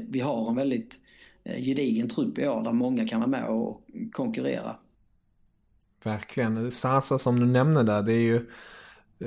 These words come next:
Speaker 2: för ett par år sedan skrattade man ju nästan över honom med tanke på vad han gjorde i Italiens landslag, missade straffen mot Tyskland på det där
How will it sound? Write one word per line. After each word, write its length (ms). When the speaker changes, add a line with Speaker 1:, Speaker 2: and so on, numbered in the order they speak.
Speaker 2:
för 120
ett 100
par 80
år 160
sedan 180
skrattade 520
man 260
ju 60
nästan 380
över 260
honom 480
med 120
tanke 320
på 180
vad 140
han 100
gjorde 200
i 540
Italiens 460
landslag, 600
missade 320
straffen 420
mot 120
Tyskland 520
på 140
det 100
där 240